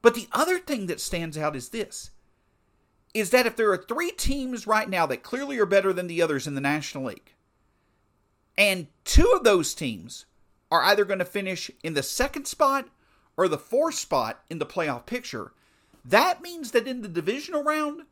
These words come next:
the Dodgers are likely gonna be fa-, facing the Braves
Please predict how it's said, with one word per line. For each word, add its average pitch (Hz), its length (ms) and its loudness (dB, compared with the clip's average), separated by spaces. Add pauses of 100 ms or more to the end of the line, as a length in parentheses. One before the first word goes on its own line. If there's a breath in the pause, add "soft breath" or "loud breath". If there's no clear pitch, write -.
(260)
the 190 120 2
Dodgers 185 880 0 (400)
are 196 140 8
likely 294 320 2
gonna 240 160 -4
be 220 120 -8
fa-, 233 300 -4
facing 190 540 -4 (320 soft breath)
the 180 120 -2
Braves 160 760 -4